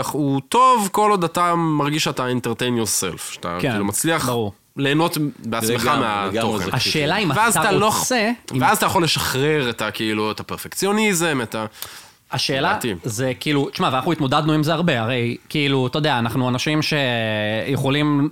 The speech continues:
Speaker 2: לה-, להעלות כאילו שני רעיונות ל-, לשטויות שאנחנו עושים, לא משנה אם זה שיר או מערכון או כאילו whatever שאנחנו עושים ב-, כל פעם שאנחנו נפגשים, אתה יודע, ו-,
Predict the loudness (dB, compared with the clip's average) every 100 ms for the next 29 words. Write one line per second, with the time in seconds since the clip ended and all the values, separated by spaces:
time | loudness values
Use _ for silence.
0 | -2 -2 0 0 0 2 0 -2 -2 -2
1 | -2 -4 -2 -2 0 2 2 2 0 0
2 | 0 0 0 -2 -2 0 0 0 -2 0
3 | -2 0 0 0 0 0 0 0 -2 0
4 | 0 2 2 2 0 -2 -2 0 0 -2
5 | -2 -2 -2 -2 -2 -2 -2 -4 -2 -2
6 | -2 -6 -18 -18 -10 -4 -2 0 0 -2
7 | -6 -8 -4 -2 0 0 0 -2 -2 -2
8 | -2 -4 -10 _ -4 -2 -2 -2